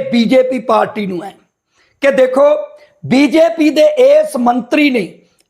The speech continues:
ਜਿੰਨਾ ਘਟੀਆ ਬਿਆਨ ਦਿੱਤਾ ਫੌਜ ਦੀ ਇੱਕ ਕਰਨਲ ਧੀ ਦੇ ਖਿਲਾਫ, ਜਿਹੜੀ ਕਿ ਮੁਸਲਿਮ ਭਾਈਚਾਰੇ ਦੇ ਵਿੱਚੋਂ ਹੈ, ਉਹਨੂੰ ਕਿਹਾ, ਉਹ ਸ਼ਬਦ ਬਾਰ-ਬਾਰ ਬੋਲਣੇ ਵੀ ਵਧੀਆ ਨਹੀਂ ਲੱਗਦੇ,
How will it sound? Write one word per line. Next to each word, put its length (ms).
ਜਿੰਨਾ 580
ਘਟੀਆ 560
ਬਿਆਨ 440
ਦਿੱਤਾ 340
ਫੌਜ 500
ਦੀ 200
ਇੱਕ 440
ਕਰਨਲ 640
ਧੀ 220
ਦੇ 140
ਖਿਲਾਫ, 400
ਜਿਹੜੀ 240
ਕਿ 220
ਮੁਸਲਿਮ 600
ਭਾਈਚਾਰੇ 760
ਦੇ 100
ਵਿੱਚੋਂ 400
ਹੈ, 120
ਉਹਨੂੰ 260
ਕਿਹਾ, 320
ਉਹ 120
ਸ਼ਬਦ 340
ਬਾਰ-ਬਾਰ 440
ਬੋਲਣੇ 500
ਵੀ 320
ਵਧੀਆ 320
ਨਹੀਂ 160
ਲੱਗਦੇ, 340